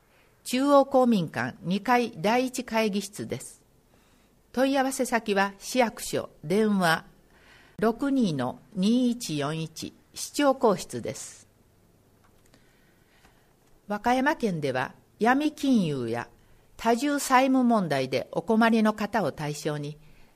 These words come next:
相談員による電話、面接相談、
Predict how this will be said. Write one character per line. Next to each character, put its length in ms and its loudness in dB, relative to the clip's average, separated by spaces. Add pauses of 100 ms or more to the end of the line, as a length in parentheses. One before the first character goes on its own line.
相 300 -2
談 240 4
員 160 0
に 120 -4
よ 120 0
る 200 -10 (200)
電 320 2
話、 240 0 (200)
面 260 2
接 140 -6
相 400 0
談、 240 -4